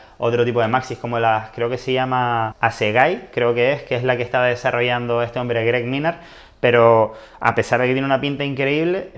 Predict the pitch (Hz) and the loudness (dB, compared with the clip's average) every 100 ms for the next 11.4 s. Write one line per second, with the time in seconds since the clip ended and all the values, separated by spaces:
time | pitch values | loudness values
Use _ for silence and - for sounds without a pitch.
0 | 160 135 - 139 135 131 139 135 123 117 | -4 -4 -2 -4 -4 -4 -2 -2 -2 -2
1 | 131 123 - 120 131 120 113 165 165 131 | -4 -4 -6 -4 0 -2 2 0 2 2
2 | 131 127 123 123 - 107 101 101 110 107 | 2 2 0 -2 0 -2 -2 -4 -10 -14
3 | - - 120 120 117 113 113 110 110 - | -16 -6 2 4 4 4 2 0 -4 -12
4 | - - 123 110 139 127 123 120 123 127 | -20 -16 -8 0 4 6 6 6 4 2
5 | 123 127 113 120 107 127 120 120 117 117 | 2 0 -2 -4 -2 -2 2 4 4 2
6 | 127 120 120 113 104 131 123 - 120 117 | 2 4 2 -2 0 0 0 -2 -2 -2
7 | - - - - 127 113 113 127 135 131 | -6 -20 -20 -2 2 2 2 0 2 4
8 | 127 117 131 131 123 120 117 113 110 127 | 4 6 6 4 4 0 -2 -4 0 0
9 | 120 117 117 117 127 127 123 131 - 135 | 0 -2 -2 -2 -2 -4 -4 -6 -4 -2
10 | 131 127 123 113 113 101 - 135 120 117 | -2 -2 -4 -4 -2 -2 0 0 2 0
11 | 120 135 147 170 | 0 0 -2 -6